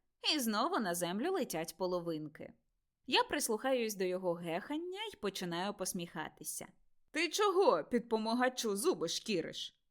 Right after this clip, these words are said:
дивується дядько Микола, розгойдуючи рясну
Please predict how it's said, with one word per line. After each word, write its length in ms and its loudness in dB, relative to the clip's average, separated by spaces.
дивується 520 0
дядько 400 -4
Микола, 480 -2
розгойдуючи 800 -2
рясну 580 -4